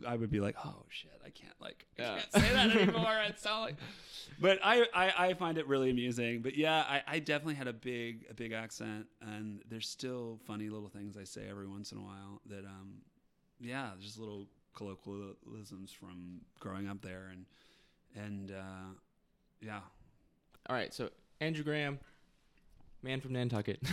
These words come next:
Speaker 2: <laughs>
Speaker 1: <laughs>
Speaker 2: man from Benton County,
Speaker 1: <laughs>
Speaker 2: composer.
Speaker 1: Yeah, I don't really consider myself from Nantucket. That's just a,
Speaker 2: Yeah.
Speaker 1: that's a,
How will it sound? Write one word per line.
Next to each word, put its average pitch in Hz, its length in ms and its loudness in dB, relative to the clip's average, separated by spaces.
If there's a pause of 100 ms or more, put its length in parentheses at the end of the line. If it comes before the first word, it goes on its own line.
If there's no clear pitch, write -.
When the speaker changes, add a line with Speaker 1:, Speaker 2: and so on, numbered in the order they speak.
(260)
Speaker 2:
<laughs> - 300 -12
Speaker 1:
<laughs> - 320 -16
Speaker 2:
man 175 240 12
from 165 140 6
Benton 160 200 10
County, 139 440 6 (480)
Speaker 1:
<laughs> - 480 -14
Speaker 2:
composer. 160 260 0
Speaker 1:
Yeah, - 60 8
I - 20 8 (120)
don't 143 140 6
really 175 240 12
consider 143 280 6
myself 127 360 4
from 117 160 6
Nantucket. 120 420 2
That's 139 140 0
just 131 140 -4
a, 113 140 -2
Speaker 2:
Yeah. 127 100 -10
Speaker 1:
that's 143 160 2
a, 120 120 2